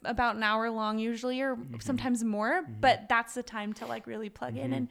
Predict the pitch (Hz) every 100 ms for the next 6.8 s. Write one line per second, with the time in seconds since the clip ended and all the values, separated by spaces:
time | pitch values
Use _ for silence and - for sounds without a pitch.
0 | - - - 277 277 339 302 196 190 220
1 | 220 - 107 - - 226 220 220 - -
2 | - - 139 135 156 180 165 143 - 123
3 | 107 120 110 104 110 120 113 101 104 107
4 | 104 104 - - 117 - 113 98 113 120
5 | 123 - 117 107 - 117 98 - 95 -
6 | 110 107 - 104 104 101 101